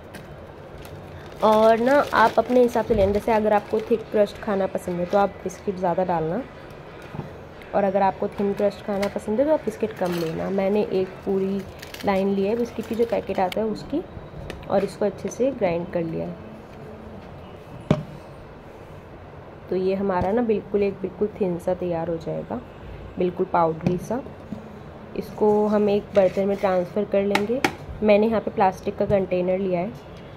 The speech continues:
आप चाहो तो वो जो केक स्टैंड होता है उस type का कुछ ले सकते हो। इसको हम निकाल लेंगे। इसमें ना थोड़े से chunk रह गए हैं तो आप उसे हाथ से कर लेना, हमें बिल्कुल fine powder नहीं चाहिए, थोड़े बहुत chunk रहेंगे तो कोई problem नहीं है उसमें।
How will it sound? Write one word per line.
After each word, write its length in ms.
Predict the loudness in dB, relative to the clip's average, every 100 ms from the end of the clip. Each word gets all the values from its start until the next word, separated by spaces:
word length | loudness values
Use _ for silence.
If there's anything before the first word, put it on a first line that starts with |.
| -16 -6 2
आप 220 | 2 2 4
चाहो 320 | 6 6 2
तो 160 | 2 2
वो 160 | 4 2
जो 160 | 0 -4 -2
केक 300 | -2 -4 -6
स्टैंड 300 | -2 0 0
होता 180 | 0
है 60 | 0
उस 160 | 0 -4
type 160 | -6
का 140 | -6 -8
कुछ 260 | -8 -6
ले 80 | -6
सकते 340 | -4 -8 -6 -8
हो। 80 | -8 -12 -16 -16 -16 -8 -4
इसको 200 | -2 2
हम 60 | 2
निकाल 340 | 4 4 4
लेंगे। 160 | 2 2
इसमें 180 | 4 4
ना 60 | 6
थोड़े 160 | 6
से 80 | 4
chunk 320 | 0 2 2 2
रह 160 | 2
गए 100 | 2
हैं 100 | 2
तो 80 | 2
आप 100 | 0
उसे 160 | -2 0
हाथ 200 | 2 0 -2
से 60 | 0
कर 180 | 0
लेना, 300 | 2 0 -2 -6 -10 -14 -6
हमें 180 | 0 2
बिल्कुल 260 | 2 0 2
fine 320 | 4 4 4
powder 340 | 2 2 2
नहीं 180 | 0 0
चाहिए, 340 | -2 -4 -4 -4 -2
थोड़े 140 | 0
बहुत 220 | 0 0
chunk 240 | 0 -2 -2
रहेंगे 220 | -2 -4
तो 100 | -4
कोई 140 | -2
problem 360 | 2 2 2 0
नहीं 160 | 0 0
है 100 | -2
उसमें। 280 | -4 -8